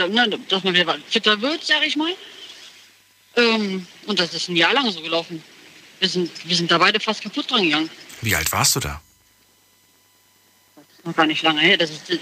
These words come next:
Speaker 1: sechs Jahre her.
Speaker 2: Okay. Jetzt weiß ich gar nicht,
Speaker 1: Da
Speaker 2: wie,
Speaker 1: kann man
Speaker 2: wie, wie alt du jetzt
Speaker 1: so
Speaker 2: bist.
Speaker 1: schnell drin abrutschen.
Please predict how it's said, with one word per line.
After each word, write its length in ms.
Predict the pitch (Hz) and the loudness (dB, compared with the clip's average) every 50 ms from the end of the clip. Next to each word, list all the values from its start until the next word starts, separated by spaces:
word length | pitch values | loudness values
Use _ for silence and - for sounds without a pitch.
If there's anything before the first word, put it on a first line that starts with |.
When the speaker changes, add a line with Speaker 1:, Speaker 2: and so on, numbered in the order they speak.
| - 170 | -2 0
Speaker 1:
sechs 240 | 190 175 - - - | 0 0 0 0 2
Jahre 240 | 180 165 165 156 156 | 4 4 4 4 2
her. 240 | 156 175 196 220 202 - - - - - - - - - - - - - - _ _ _ _ _ _ _ _ | 0 0 0 -2 -4 -10 -14 -20 -20 -20 -20 -20 -20 -20 -20 -20 -20 -20 -20 _ _ _ _ _ _ _ _
Speaker 2:
Okay. 540 | - 92 - - - - - 62 65 101 135 - - _ _ _ _ _ _ _ _ _ - | -16 -8 -6 -4 -4 -4 -4 -6 -6 -8 -8 -10 -12 _ _ _ _ _ _ _ _ _ 2
Jetzt 160 | 117 120 - | 2 4 4
weiß 120 | 139 135 | 2 2
ich 60 | 127 - | 4 4
gar 80 | 135 | 4
nicht, 100 | 113 165 | 4 4
Speaker 1:
Da 40 | 180 | 2
Speaker 2:
wie, 40 | 120 | 2
Speaker 1:
kann 140 | - 185 180 | 2 2 4
man 180 | 147 - - 110 | 4 2 0 0
Speaker 2:
wie, 60 | 117 | 0
wie 40 | 117 | 0
alt 140 | 110 120 120 | 0 0 0
du 40 | 117 | 0
jetzt 140 | 107 107 | 0 2
Speaker 1:
so 60 | 254 294 | 2 2
Speaker 2:
bist. 200 | - 135 - - | 2 2 2 2
Speaker 1:
schnell 180 | 240 240 240 | 2 2 0
drin 180 | 240 233 233 220 | 0 -2 -2 -4
abrutschen. 520 | 214 220 - - 185 170 - - 165 165 | -4 -6 -10 -14 -12 -10 -10 -10 -10 -14